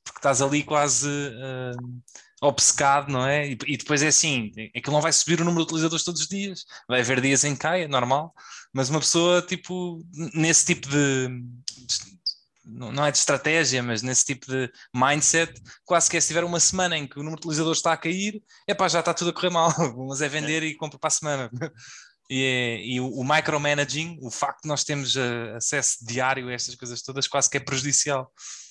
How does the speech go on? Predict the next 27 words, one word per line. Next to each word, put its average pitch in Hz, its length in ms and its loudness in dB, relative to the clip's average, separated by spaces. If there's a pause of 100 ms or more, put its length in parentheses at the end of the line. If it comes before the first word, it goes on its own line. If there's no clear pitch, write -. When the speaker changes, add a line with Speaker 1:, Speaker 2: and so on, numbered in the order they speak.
(100)
Speaker 1:
se - 160 -2
não 123 80 2
soubermos 123 440 0
gerir 127 360 -4
isto. - 180 -16 (800)
Hum, 104 500 -8 (220)
mas 120 160 0
pronto. 113 320 -2 (580)
Mas 113 200 2
hoje 135 140 4
em 139 40 2
dia 151 140 2
há - 20 0
muitas 156 300 0
ferramentas, 151 320 0
é - 20 2
muito 143 160 -6
mais 143 160 0
fácil 151 460 0
quase 143 320 -2
de, 147 280 -8 (680)
de 135 180 -4 (140)
irmos 143 480 2
constantemente 147 800 2
fazendo 143 360 -2
esta, 143 480 -2 (880)
esta 131 280 -4